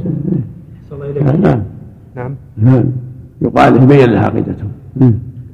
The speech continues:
Speaker 3: إذا ما تعرف يدعون علي ويستغيثون بأهل البيت وينذرون لهم، هذه عقيدتهم، مثل ما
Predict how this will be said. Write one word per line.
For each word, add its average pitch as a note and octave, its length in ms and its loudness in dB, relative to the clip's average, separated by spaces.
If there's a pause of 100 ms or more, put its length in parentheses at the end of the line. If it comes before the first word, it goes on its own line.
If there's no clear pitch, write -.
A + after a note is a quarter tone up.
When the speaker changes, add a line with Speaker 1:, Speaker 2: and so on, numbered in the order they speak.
(460)
Speaker 3:
إذا G2+ 100 -2
ما G2+ 140 -2
تعرف A#2+ 320 0 (460)
يدعون A2 360 0
علي B2+ 260 2
ويستغيثون B2 460 0
بأهل A#2 260 0
البيت A#2 280 2 (520)
وينذرون B2+ 500 6
لهم، A#2+ 260 4 (720)
هذه E3 240 4
عقيدتهم، - 540 -6
مثل D#3+ 200 4
ما C3+ 380 6